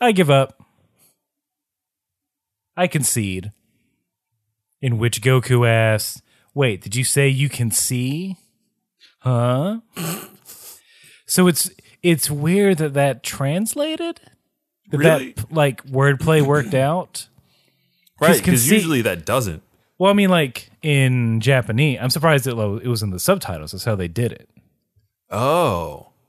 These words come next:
Speaker 2: So they just
Speaker 1: Concede,
Speaker 2: put it
Speaker 1: concede
Speaker 2: right
Speaker 1: are very English <laughs> words.
Speaker 2: Yes. That's
Speaker 1: Hmm.
Speaker 2: weird, 'cause we don't, there's no, there's no wordplay in, in my version. Goku's just kinda confused. He goes, "Wait, what?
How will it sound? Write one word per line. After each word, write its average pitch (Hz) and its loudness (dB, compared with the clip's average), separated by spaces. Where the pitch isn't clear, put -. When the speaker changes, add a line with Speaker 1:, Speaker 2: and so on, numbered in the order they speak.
Speaker 2:
So 131 -6
they 131 2
just - -2
Speaker 1:
Concede, 151 0
Speaker 2:
put 151 2
it 131 0
Speaker 1:
concede 196 4
Speaker 2:
right 135 4
Speaker 1:
are 127 2
very 123 0
English 127 -2
<laughs> - -
words. 175 -8
Speaker 2:
Yes. 147 -4
That's 190 -2
Speaker 1:
Hmm. 170 2
Speaker 2:
weird, 135 2
'cause 139 0
we 185 -2
don't, 180 -2
there's 151 0
no, 156 0
there's 135 -2
no 143 0
wordplay 90 -4
in, 90 -6
in 101 -4
my 98 -4
version. 82 -12
Goku's 117 -2
just 110 -6
kinda 104 -2
confused. 90 -6
He 90 -10
goes, 90 -6
"Wait, 104 -8
what? 120 -4